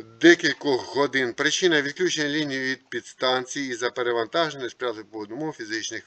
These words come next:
пошкоджень і таке інше. Вибіг частоти. Короткочасні зміни частоти при підключенні потужного обладнання, тобто частота міняється.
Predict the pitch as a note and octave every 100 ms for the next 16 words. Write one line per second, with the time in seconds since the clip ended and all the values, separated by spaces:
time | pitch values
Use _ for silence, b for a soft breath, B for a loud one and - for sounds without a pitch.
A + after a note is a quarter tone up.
0 | _ A2 G#2 - D#3+ E3 - - _ G#2+
1 | G2+ - F2 E2+ - - _ B B B
2 | B - A2+ D#3+ D#3+ D3+ - D3 - C3
3 | A#2+ G2 C3+ D3 E3+ D#3+ G3+ F#3+ D#3+ D#3+
4 | E3+ D3 - C3 B2+ - C3 - A#2+ -
5 | - E3+ D#3+ C3 A#2 C3+ B2+ B2 G#2+ G2
6 | F2+ F2 - A2 - A2 G#2+ - E2 E2
7 | D#2+ -